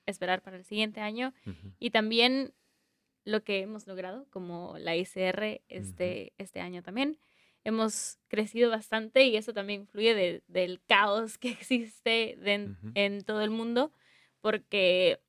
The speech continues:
Speaker 1: en última instancia somos nosotros los que tenemos las respuestas para muchas preguntas,
Speaker 2: Ujú.
Speaker 1: eh, que se plantea la gente. Y, mm, bueno,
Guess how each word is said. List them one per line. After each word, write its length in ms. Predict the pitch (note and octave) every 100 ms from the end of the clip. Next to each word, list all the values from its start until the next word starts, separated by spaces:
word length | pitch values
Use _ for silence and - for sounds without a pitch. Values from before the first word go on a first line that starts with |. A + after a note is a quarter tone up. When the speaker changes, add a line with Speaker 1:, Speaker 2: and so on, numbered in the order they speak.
| _ _ -
Speaker 1:
en 140 | A3+
última 260 | A3+ A#3+ A3+
instancia 640 | A3 A3+ A#3 A#3 C4 C4
somos 540 | C4 - G#3 G3 G3 -
nosotros 380 | G3 G3+ G#3+ G#3
los 160 | F#3+
que 80 | F#3+
tenemos 420 | F#3 F#3 F#3 F#3 _
las 400 | F3+ E3+ F3 -
respuestas 600 | - F#3 - G3+ - A3
para 160 | - F#3
muchas 340 | F3+ - G3 -
preguntas, 540 | F3+ F#3 F#3+ A3 - _
Speaker 2:
Ujú. 360 | G2 E2+ F#2+ G2+ -
Speaker 1:
eh, 180 | F#2+ -
que 100 | -
se 100 | G3
plantea 400 | F3+ F3+ G3 F3+
la 120 | F#3+
gente. 420 | F#3+ F3 F3 F3 _ _ _ _ _
Y, 260 | - A3 G#3+
mm, 460 | G#3 G#3 G3+ A3 - _ _
bueno, 320 | B3 A#3+ G#3+